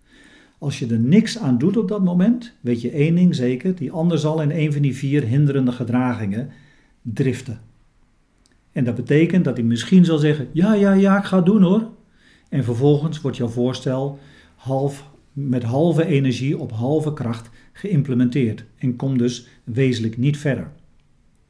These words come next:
Dit is de allerbelangrijkste reden waarom het echt nodig is om hier aandacht aan te geven.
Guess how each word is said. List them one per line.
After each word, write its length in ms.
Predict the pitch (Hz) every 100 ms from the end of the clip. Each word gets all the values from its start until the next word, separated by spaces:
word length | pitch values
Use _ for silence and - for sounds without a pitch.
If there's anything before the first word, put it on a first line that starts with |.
| _ _ _ _ _ _ _ _ _ _ _ _ - _ _ _ _
Dit 260 | - 123 202
is 140 | 202
de 160 | 185 -
allerbelangrijkste 840 | 190 208 175 170 170 160 156 147
reden 480 | 123 120 127 170 180
waarom 220 | 143 139 135
het 200 | 131 - - - _
echt 240 | 190 180
nodig 400 | 135 147 170 135
is 140 | 120 117
om 100 | 123
hier 160 | 131
aandacht 380 | 131 147 147 120
aan 120 | 110
te 100 | 98
geven. 380 | 107 104 98 107